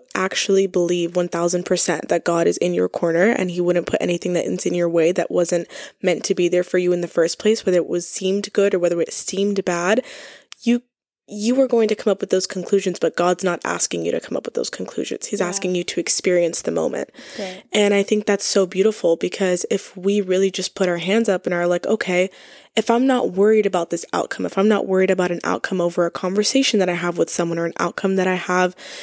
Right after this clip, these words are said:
Speaker 1: in an argument that I have, whether I'm right or wrong, or whether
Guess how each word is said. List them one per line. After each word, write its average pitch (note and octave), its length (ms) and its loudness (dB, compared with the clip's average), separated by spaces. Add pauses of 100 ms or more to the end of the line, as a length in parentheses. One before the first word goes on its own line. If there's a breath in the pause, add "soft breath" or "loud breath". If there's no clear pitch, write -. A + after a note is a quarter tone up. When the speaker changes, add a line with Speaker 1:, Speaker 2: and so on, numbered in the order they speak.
(140 loud breath)
Speaker 1:
in G#3+ 120 4
an G#3 160 2
argument A3 500 2
that F3+ 100 2
I F3 100 0
have, E3+ 380 -2
whether F3 240 2
I'm F3+ 280 -2
right F3 300 2
or G3 100 2
wrong, G3+ 360 -2
or E3+ 120 -4
whether F3+ 360 2